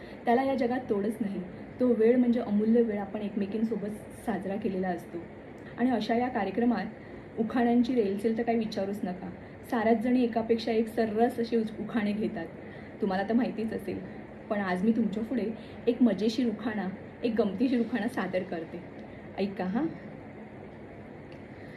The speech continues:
घेतल्या पाटल्या घेतल्या, घेतला राणी हार.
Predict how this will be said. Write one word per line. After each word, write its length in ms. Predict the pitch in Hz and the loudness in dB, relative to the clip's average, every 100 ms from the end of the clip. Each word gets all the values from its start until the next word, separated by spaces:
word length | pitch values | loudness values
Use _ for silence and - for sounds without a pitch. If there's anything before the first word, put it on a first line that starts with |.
| - - | -12 -2
घेतल्या 360 | 277 214 247 277 | 2 2 2 0
पाटल्या 360 | 320 - 285 | 0 0 0
घेतल्या, 720 | 277 302 226 262 240 214 226 330 - - 233 | 2 0 2 2 2 0 -2 -4 -8 -6 2
घेतला 420 | 277 226 226 247 | 6 6 6 4
राणी 280 | 320 294 311 | 4 4 4
हार. 360 | 311 285 202 | 4 0 0